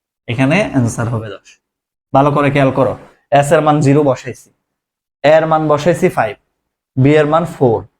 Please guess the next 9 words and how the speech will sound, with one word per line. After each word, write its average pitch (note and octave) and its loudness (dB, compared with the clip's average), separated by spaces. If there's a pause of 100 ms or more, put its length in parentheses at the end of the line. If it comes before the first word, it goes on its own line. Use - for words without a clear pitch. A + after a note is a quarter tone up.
(200)
divided D3+ 2
by E3 4
টু, A#2 -2 (180)
মানে C#3 0
সি D3+ -2
এর C#3+ 2
মান C3+ 2
যেহেতু C3 2
দুই, A#2 -6